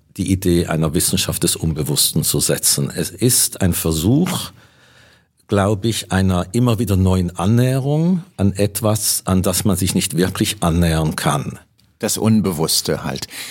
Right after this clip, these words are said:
Speaker 2: Also ich würde mal sagen, so alt wie die Psychoanalyse ist auch der Vorwurf an die Psychoanalyse, dass sie halt eine Pseudowissenschaft ist. Was sagen Sie solchen Kritikern? Also auch in diesem Zusammenhang.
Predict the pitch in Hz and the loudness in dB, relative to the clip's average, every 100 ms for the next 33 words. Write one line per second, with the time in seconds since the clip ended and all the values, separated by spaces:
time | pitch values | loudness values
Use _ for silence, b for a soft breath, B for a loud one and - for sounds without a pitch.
0 | B B B 110 101 107 117 123 113 110 | B B B 0 0 -2 0 2 2 2
1 | 110 101 104 104 120 - 123 98 95 95 | 0 0 0 0 -2 -2 0 2 2 0
2 | - 113 104 98 92 92 123 113 - 101 | 0 0 2 2 2 2 2 2 0 0
3 | 85 92 98 - 120 123 113 110 - 107 | -2 -2 -4 -2 0 0 0 -2 0 2
4 | 110 107 - 104 101 82 95 95 101 101 | 2 0 -2 0 0 0 0 2 2 2
5 | 92 95 - 92 92 87 - - - 98 | 0 0 2 2 2 0 -2 -6 -4 -2
6 | 95 - 95 104 104 107 117 104 101 101 | -2 0 0 0 -2 -2 0 0 0 -2
7 | - 156 - B B B B B 117 117 | -2 -2 -4 B B B B B -2 0
8 | 135 175 123 98 85 82 - 82 - - | 0 0 2 2 0 0 -2 -2 -4 -4
9 | - - - 82 - 90 85 78 - - | -4 -2 -2 -4 -2 2 2 2 -4 -12
10 | 101 92 87 87 87 - 87 98 82 65 | -4 0 2 2 0 -2 2 2 2 0
11 | 69 69 | -4 -6